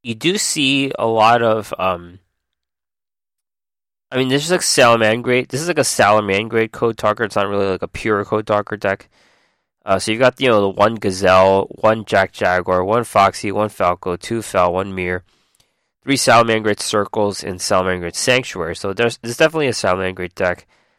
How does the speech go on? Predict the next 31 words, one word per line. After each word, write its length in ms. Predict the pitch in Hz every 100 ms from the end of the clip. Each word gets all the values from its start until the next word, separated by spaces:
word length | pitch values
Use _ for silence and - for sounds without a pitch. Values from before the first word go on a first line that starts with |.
| _ _
Lady 540 | 110 139 131 117 117
Debugs 480 | 110 117 113 107 -
and 180 | 101 95
Microcoders, 880 | 98 117 120 104 117 113 117 113 - - _ _ _ _ _ _ _
three 300 | 131 135 147
Signet 400 | 139 139 123 127
Mining, 500 | 107 98 107 107 107 -
Signet 380 | - 113 90 -
Crosswipe, 400 | 131 135 139 -
and 220 | 104 104
three 200 | - 120
Signet 360 | 120 113 101 90
Backdoor. 520 | 90 - - 120 80
Signet 340 | - 120 151
Backdoor 320 | 156 143 - 127
is 100 | 110
a 40 |
powerful 360 | - 95 95 -
card. 280 | 101 95 - _ _ _ _
Um, 400 | 98 95 82 85 _ _ _ _ _ _ _ _ _
you 80 | -
typically 400 | 220 226 220 160
don't 320 | - 120 120
see 140 | -
three 500 | 101 _ 101 107 127
of 100 | 120 90
them, 160 | 76
though, 140 | 85 90
so 120 | 104
that's 140 | -
interesting. 500 | 90 85 - - _